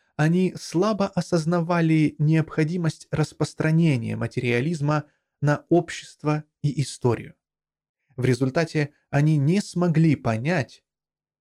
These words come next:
что вера в Бога имеет в конечном счете социальные корни и посему не может быть ликвидирована только логическими рассуждениями. Как показывает Маркс,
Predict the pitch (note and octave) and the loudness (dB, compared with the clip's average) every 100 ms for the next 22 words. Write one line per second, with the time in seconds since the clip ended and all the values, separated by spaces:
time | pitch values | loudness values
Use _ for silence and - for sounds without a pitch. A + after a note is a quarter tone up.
0 | _ - - D3 F#3 E3+ B2+ C3+ G#3 D3+ | _ -12 -2 0 2 0 -2 -2 0 0
1 | B2+ C#3 D#3 E3 D3 - D3 D#3 - D3 | -2 0 2 0 -2 -4 -2 -2 -2 -4
2 | C3 - D3+ D3 C#3 - _ _ _ _ | -4 -2 -2 -2 -4 -6 _ _ _ _
3 | _ - F3+ - F#3+ F#3 C#3+ A2 A2 A2 | _ -4 -4 -2 -2 0 0 -2 -6 -10
4 | - A#2 A2+ - - _ _ _ _ _ | -4 -2 -2 -8 -20 _ _ _ _ _
5 | _ - B2 A#2+ - C#3+ D3 D3 _ - | _ -8 -4 -4 -2 0 2 0 _ -2
6 | C#3+ F3 F#3 G#3 - A2+ A#2+ A#2+ B2 - | 2 2 2 2 0 -2 -2 -2 -4 -4
7 | B2 A#2+ F3 F3+ A#2 A2 A2+ - _ _ | -4 -4 -2 -2 -2 -4 -8 -10 _ _
8 | - A3 A3 - F#3 F#3 - D#3+ D#3 C3 | -2 0 2 0 -4 -4 -2 0 0 -2
9 | - B2 - B2+ B2 - C3 A2+ A2+ G#2+ | -4 -6 -4 -4 -4 -2 -4 -4 -10 -16
10 | A#2 C3 B2 _ _ _ _ _ _ _ | -18 -20 -20 _ _ _ _ _ _ _
11 | _ _ - C#3 - C3+ C3+ B2 B2 A#2+ | _ _ -6 -6 -4 -2 -2 -2 0 0
12 | - D#3+ G3+ - - - | 0 -2 -2 -4 -12 -20